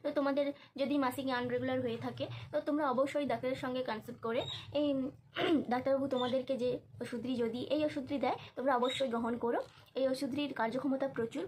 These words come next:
প্রচুর। তো আশা করি তোমরা বুঝতে পারলে। আজকে ছিল আমার এই, আজকের ভিডিওটা এতটাই। তো আজকের ভিডিওটা এই পর্যন্তই। সবাই ভালো থেকো, সুস্থ থেকো। আসবো আবার পরে একটি নতুন ভি-,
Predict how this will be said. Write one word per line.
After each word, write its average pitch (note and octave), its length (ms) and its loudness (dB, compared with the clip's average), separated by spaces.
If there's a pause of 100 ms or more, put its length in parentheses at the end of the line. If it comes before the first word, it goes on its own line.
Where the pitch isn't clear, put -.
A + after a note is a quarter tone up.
প্রচুর। B3+ 340 -2 (1160)
তো C#4 140 4
আশা C4+ 240 2
করি C#4+ 180 2
তোমরা C#4 300 2
বুঝতে A#3+ 300 2
পারলে। B3+ 380 0 (720)
আজকে A3+ 300 -2
ছিল C#4 180 0
আমার B3+ 240 2
এই, B3+ 220 0 (600)
আজকের A#3+ 300 0
ভিডিওটা C4 320 0
এতটাই। B3+ 380 0 (300)
তো C#4+ 60 0
আজকের C#4 240 2
ভিডিওটা C4+ 320 2
এই B3 120 0
পর্যন্তই। B3+ 520 0 (100)
সবাই B3+ 200 0
ভালো B3 200 0
থেকো, C#4 200 2
সুস্থ C#4 260 -4
থেকো। D4 320 0 (300)
আসবো B3+ 240 2
আবার C4+ 320 2
পরে A#3+ 240 0
একটি B3 260 -2
নতুন B3 380 -2
ভি-, B3 260 -4